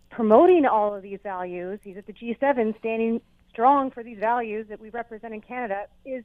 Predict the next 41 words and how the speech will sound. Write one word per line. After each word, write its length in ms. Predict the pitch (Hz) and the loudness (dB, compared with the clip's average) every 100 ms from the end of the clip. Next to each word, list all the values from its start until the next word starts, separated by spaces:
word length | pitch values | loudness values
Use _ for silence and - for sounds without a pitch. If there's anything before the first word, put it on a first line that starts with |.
| _ | _
completely 380 | 240 285 277 | -14 -12 -12
dismissing 480 | 247 254 262 294 285 | -8 -6 -4 -4 -2
that 100 | 233 | -2
this 120 | 226 | -4
is 80 | 220 220 | -10 -2
happening 400 | 240 285 277 240 | -2 0 -4 -4
to 60 | 226 | -4
me 160 | 214 | -2
and 100 | 208 | 0
not 180 | 202 208 | 2 0
intervening 540 | 208 214 202 214 214 202 | 0 -4 -2 0 0 0
on 80 | 196 | 0
my 120 | 190 | 0
behalf. 440 | 185 180 302 - - - _ _ _ _ | -2 -4 -6 -8 -14 -20 _ _ _ _
Um, 240 | 196 185 | -2 0
and 300 | 185 196 196 185 _ _ _ | -2 -6 -6 -8 _ _ _
for 100 | - | -10
the 140 | 185 190 | -4 -4
hundreds 320 | 226 226 220 | -2 -4 -4
of 80 | 196 | -10
people 320 | 220 208 202 | -14 -10 -8
that 180 | 190 175 | -6 -6
Leslie 280 | 208 208 196 | -8 -10 -6
<laughs> 60 | |
Biko 320 | 233 - 196 190 | -4 -4 -10 -14
speaks 260 | _ 214 - | _ -12 -8
with, 200 | 202 233 - - | 0 0 -2 -4
um, 400 | 208 202 208 202 | 2 2 0 -8
they 120 | 233 233 | -2 0
would 140 | 226 | 0
concur. 440 | 233 226 311 262 - - - _ | -4 -6 0 0 -2 -14 -20 _
It's 220 | 220 - | -10 0
a, 160 | 233 240 | 2 2
it's 100 | 233 | 0
a 60 | 240 | -10
disheartening 400 | - 240 247 240 | -2 0 0 0
place 220 | 254 254 - | 0 0 -2
to 60 | |
be 280 | 220 302 277 | -6 -4 -2
in 80 | 175 | -2
this 100 | 190 | -4